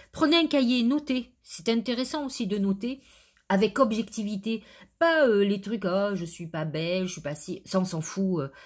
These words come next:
ça c'est ridicule. Il faut que vous so-, vous alliez au-delà de ça et que vous sachiez vraiment ce qui peut être un problème pour continuer à évoluer.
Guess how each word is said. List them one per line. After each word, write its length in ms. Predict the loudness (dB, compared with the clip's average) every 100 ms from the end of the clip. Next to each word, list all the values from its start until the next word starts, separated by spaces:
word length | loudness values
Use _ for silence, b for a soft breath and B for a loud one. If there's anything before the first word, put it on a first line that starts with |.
| B
ça 160 | -4 -2
c'est 160 | 0
ridicule. 680 | 0 0 0 -4 -4 -2 -4 -8 b b b b
Il 100 | -6
faut 200 | 2 2
que 100 | 2
vous 340 | 0 0 -4 -4
so-, 280 | -4 -6 -6
vous 280 | -4 0 0
alliez 360 | 0 -2 -2 0
au-delà 420 | 0 2 2 0
de 140 | -2
ça 280 | -4 -6 -8 B B -4
et 100 | 0
que 80 | 0
vous 160 | 0
sachiez 340 | -2 -2 -2 -2
vraiment 560 | 0 2 2 -2 -4 _ _ _ _ _ _ _ _ _ _ _ _ -12
ce 100 | -2
qui 160 | 0
peut 160 | 4 6
être 220 | 6 2
un 100 | -2
problème 560 | 0 0 0 0 -4 -10 -14
pour 180 | -10
continuer 460 | -6 -4 -4 -4 -2
à 80 | -2
évoluer. 520 | 0 0 -2 -4